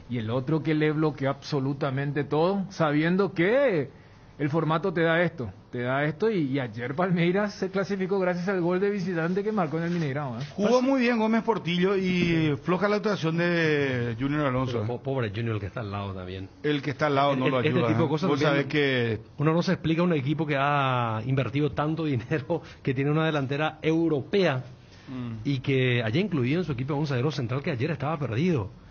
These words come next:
Speaker 3: Que
Speaker 1: O sea,
Speaker 3: fue
Speaker 1: que ayer jugó mal, pero él es
Speaker 3: No.
Speaker 1: uno de los más, por eso,
Speaker 3: No,
Speaker 1: el
Speaker 3: dos
Speaker 1: tema de
Speaker 3: veces,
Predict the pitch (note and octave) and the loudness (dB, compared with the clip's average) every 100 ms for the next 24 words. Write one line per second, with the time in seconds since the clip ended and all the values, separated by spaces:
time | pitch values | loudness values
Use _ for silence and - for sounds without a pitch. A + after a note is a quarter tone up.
0 | - - B2+ E3+ F3+ E3+ D3 C#3+ C3+ G3 | -20 -6 -4 0 2 2 0 -2 -2 -2
1 | A3 A3+ F#3+ F3+ F3 E3+ F#3 E3+ - D3 | -2 -4 -4 -2 -2 -2 -4 -4 -6 -4
2 | F#3 F#3+ F#3 F3+ - E3 F#3 F#3+ G3 D#3 | -2 0 -2 -4 -6 -4 -2 -2 -2 0
3 | E3 F3 D#3+ C#3 E3 A#3 E3+ D#3 F3+ F#3 | 0 -2 -2 -4 -2 0 0 0 -2 0
4 | - | 0